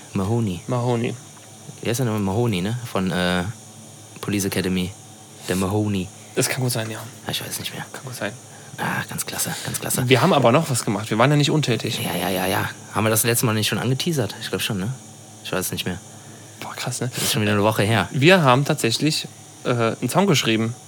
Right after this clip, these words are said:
Speaker 2: Einen spanischen, ja, spanisch-kölsch-deutschen, äh, Titel haben wir komponiert,
Speaker 1: Ja.
Speaker 2: aufgenommen,
Speaker 1: Ja.
Speaker 2: äh, produziert und wir sind jetzt quasi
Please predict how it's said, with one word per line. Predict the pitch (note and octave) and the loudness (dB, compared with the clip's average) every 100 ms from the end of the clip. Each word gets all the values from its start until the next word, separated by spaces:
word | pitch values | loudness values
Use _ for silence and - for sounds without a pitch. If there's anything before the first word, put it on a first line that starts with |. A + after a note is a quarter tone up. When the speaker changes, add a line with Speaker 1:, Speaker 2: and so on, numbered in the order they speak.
| - - - - - - | -20 -20 -20 -20 -20 -2
Speaker 2:
Einen | A#2+ A#2 | 2 4
spanischen, | - C#3+ E3+ - E3+ E3+ E3+ - - - | 6 6 6 4 2 2 -2 -8 -8 -2
ja, | G2+ - - - - | 0 -2 -12 -18 -8
spanisch-kölsch-deutschen, | - - D3+ F#3+ F3+ - D#3 D3+ C3+ C3+ - C#3 C#3+ C3+ - - - | -2 6 8 8 4 6 6 6 6 6 4 2 0 -2 -10 -16 -2
äh, | C3+ C3 C3 | 4 6 6
Titel | C3 F#3 B2+ A#2 | 4 4 6 4
haben | A2+ A2+ | 4 4
wir | A#2 A2+ - - - - | 4 4 0 -14 -8 4
komponiert, | F#3 F#3+ D3+ D3 D#3 | 4 6 8 6 4
Speaker 1:
Ja. | - - - - | -2 -14 -16 4
Speaker 2:
aufgenommen, | C#3+ F3+ - C#3+ C3 C#3 D3 - - - - - - - A2+ | 6 8 8 8 8 8 2 -4 -16 -20 -20 -20 -8 -4 -2
Speaker 1:
Ja. | A2 B2 A#2 A#2 A#2+ | 2 4 6 6 4
Speaker 2:
äh, | B2 - | 0 -2
produziert | - F3+ D#3+ - C#3+ E3 - | 6 6 6 4 4 4 4
und | C#3 C3+ | 2 4
wir | C#3+ | 4
sind | C3+ D#3 | 6 4
jetzt | D#3 - | 2 4
quasi | C#3 C#3+ D#3 D#3+ | 4 6 4 2